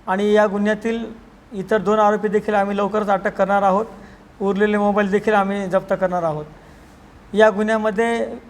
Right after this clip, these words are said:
चोरीस गेलेले मोबाईल विकत घेणारे इतर दोन आरोपी आम्ही निष्पन्न केले आहेत, त्यांना देखील अटक केली आहे. एकंदरीत या एस एस मोबाईल शॉपच्या अनुषंगाने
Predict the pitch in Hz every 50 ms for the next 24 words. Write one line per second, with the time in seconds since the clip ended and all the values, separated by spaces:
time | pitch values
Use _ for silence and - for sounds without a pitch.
0 | - - - - - - - 202 208 220 226 202 196 220 214 214 214 214 214 208
1 | 214 214 202 220 214 185 151 - - - - - - 226 180 185 185 220 220 208
2 | 185 175 190 196 196 208 208 202 175 160 202 - - - - - - - - -
3 | - - 208 214 185 233 240 202 202 226 233 226 220 214 220 196 214 214 208 208
4 | 208 202 190 - 202 196 202 196 - 208 202 202 202 185 202 220 214 - 202 202
5 | 196 196 196 175 208 196 185 196 202 190 - 190 180 180 170 156 143 151 160 -
6 | - - - - - - - - - - - - - - - - - - - -
7 | - - - - - - - - - - - - - - - - - 214 196 196
8 | 233 233 226 214 233 240 247 240 - - - - - - - - - - - -
9 | - - - - - - 190 208 214 208 208 202 190 - 233 190 202 214 214 202
10 | 220 220 208 208 214 208 208 208 - 220 208 214 208 185 208 208 208 214 214 214
11 | 220